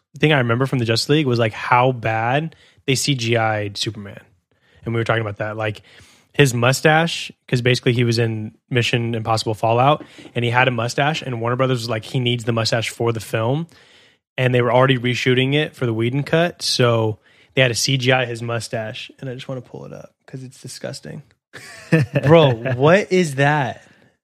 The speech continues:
Speaker 1: Hold on.
Speaker 2: Dude, he looks like he has, like,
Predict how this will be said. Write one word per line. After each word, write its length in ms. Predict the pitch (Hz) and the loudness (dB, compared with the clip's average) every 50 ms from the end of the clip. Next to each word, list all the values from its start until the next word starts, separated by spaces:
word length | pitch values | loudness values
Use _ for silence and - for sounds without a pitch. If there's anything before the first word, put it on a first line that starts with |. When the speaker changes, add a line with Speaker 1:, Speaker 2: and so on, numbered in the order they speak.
| _ _ _ | _ _ _
Speaker 1:
Hold 260 | - - - - - | -20 -20 -18 -18 -18
on. 60 | - - - _ | -20 -20 -16 _
Speaker 2:
Dude, 300 | - 104 101 92 90 87 | -10 -10 -10 -10 -12 -12
he 160 | - 104 113 | -8 -4 -2
looks 260 | 113 123 123 - - | -2 -2 -2 -2 0
like 160 | 131 123 - | -2 0 0
he 140 | - 127 110 | 0 0 2
has, 640 | 101 110 107 107 104 98 95 95 95 - - - _ _ _ _ _ _ _ _ _ _ _ _ _ _ _ _ | 2 2 0 0 0 -2 -4 -8 -12 -14 -16 -20 _ _ _ _ _ _ _ _ _ _ _ _ _ _ _ _
like, 220 | - 107 101 95 | -6 -6 -6 -6